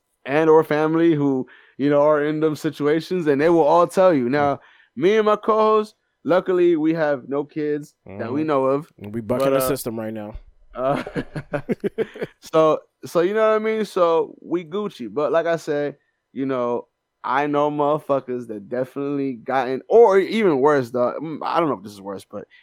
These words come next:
Speaker 1: just as bad maybe, is when you get, like, you just on a fucking dumb, horny night, you just hook up with a fucking bucket.
Speaker 2: Mm-hmm.
Speaker 1: And
Speaker 2: <laughs>
Speaker 1: just to get your shit off.
Speaker 2: Mm-hmm.
Speaker 1: And next thing you know,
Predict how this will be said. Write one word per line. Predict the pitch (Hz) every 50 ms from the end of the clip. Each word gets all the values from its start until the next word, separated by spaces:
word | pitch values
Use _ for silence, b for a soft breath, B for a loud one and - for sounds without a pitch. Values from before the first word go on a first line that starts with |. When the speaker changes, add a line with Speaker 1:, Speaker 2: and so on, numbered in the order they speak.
| b b _ -
Speaker 1:
just | - - - - -
as | 165 143
bad | 127 147 143 139 131 117
maybe, | 117 113 107 101 101 104 104 _ b b b b b b
is | - 135 127
when | 131 135
you | 131 127
get, | 113 113 147 156 120 - 117
like, | 131 131 127
you | 120 135 151 143
just | 143 135 117 104 _ _ _ _ _ _ _ _ _ _ _ _ -
on | - 131 131 131 120 113
a | 107 104 95
fucking | 92 - - 151 147 139 - 120 113 107 104 92 _ _ _ _ -
dumb, | 143 143 147 156 147 139
horny | 123 139 156 156 156 151 147 139
night, | 139 147 147 143 135 123 -
you | 120 139 131
just | 131 120 117
hook | 139 139 - 143
up | 143 131 107
with | 113 120 110
a | 104 104 98 - _ _ _ _ _ _ _ _ -
fucking | 160 135 - - 123 113 104 95 87 _ _ _ _ -
bucket. | 151 156 160 156 - - 104 - - _ _ -
Speaker 2:
Mm-hmm. | 123 120 123 123 123 131 117 - 180
Speaker 1:
And | 180 143 123 123 123 123 123 123 127 123 123 120 - - - -
Speaker 2:
<laughs> | 151 117
Speaker 1:
just | 113 160 160 - -
to | 135
get | 117 135 170 151 -
your | 147 139
shit | - - - 185 185 165
off. | 156 147 139 131 127 117 - -
Speaker 2:
Mm-hmm. | 110 120 131 139 131 123 151 143 147 156 120
Speaker 1:
And | 123 127 123 123 123
next | 139 160 170 160 - -
thing | 180 175 175
you | 175 180 180
know, | 180 185 185 180 170 165 160 151 143 135